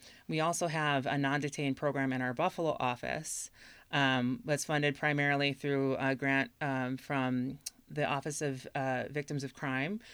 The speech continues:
which funds our work that we do with human trafficking victims. And we also have a grant, uh, through the Office of Victim Services, which, um, is for, uh, crime victims, which ends up being a lot of domestic violence, um, victims that we help in that project.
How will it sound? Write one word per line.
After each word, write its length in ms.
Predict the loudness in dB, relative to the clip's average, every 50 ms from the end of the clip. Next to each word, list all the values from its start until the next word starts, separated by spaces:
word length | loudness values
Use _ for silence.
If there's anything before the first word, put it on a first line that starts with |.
| -20 -10 -6
which 200 | -6 -4 -4 -2
funds 260 | 0 0 2 2 4
our 100 | 2 2
work 220 | 2 2 0 0 -2
that 160 | -4 -2 -2
we 100 | -2 -2
do 220 | -2 -2 0 2
with 240 | 2 2 0 0 -4
human 240 | -6 -2 -2 -2 0
trafficking 440 | 0 0 -2 -2 -4 -6 -6 -4 -2
victims. 560 | -2 -4 -2 -4 -4 -4 -2 -4 -6 -6 -10 -14 -18 -20 -20 -20 -16 -6
And 140 | -4 0 2
we 80 | 2 2
also 240 | 2 2 0 0 0
have 200 | 2 2 2 2
a 60 | 0
grant, 460 | 0 0 0 0 0 -2 -4 -8 -10 -6 -2
uh, 180 | -2 0 0
through 140 | -2 -2 -2
the 100 | -2 0
Office 240 | 0 0 -2 -2 -4
of 80 | -4
Victim 220 | -4 -4 -4 -4 -4
Services, 800 | -2 2 2 4 4 2 2 0 0 0 0 2 0 0 -2 -4 -8 -10 -16 -20 -14 -4
which, 320 | -2 0 0 0 -2 -2 -2 0
um, 380 | 2 2 2 2 2 2 0 0 0
is 200 | 0 0 0 0
for, 480 | 2 2 4 6 6 4 4 2 0 -2
uh, 300 | -2 -2 -2 -2 -2 -4
crime 300 | -2 0 2 2 4 2
victims, 380 | 0 0 -2 -2 -2 -2 -2 -2
which 220 | -2 -4 -4 -4 -2 -2
ends 180 | -2 2 4
up 140 | 4 4 4
being 260 | 4 2 2 2 2
a 60 | 2
lot 220 | 2 2 2 2 0
of 80 | 0
domestic 420 | -2 -2 -2 -2 -2 -2 -4 -6 -6
violence, 720 | -4 -2 0 0 0 0 -2 -2 -2 -4 -4 -6 -6 -6 -6
um, 280 | -4 -2 -2 -2 -4
victims 420 | -4 -6 -6 -6 -6 -6 -6 -6 -6
that 100 | -8 -8
we 120 | -8 -8
help 240 | -8 -10 -10 -8 -6
in 80 | -6
that 260 | -6 -6 -6 -8 -10 -10
project. 480 | -10 -10 -8 -8 -8 -10 -10 -12 -16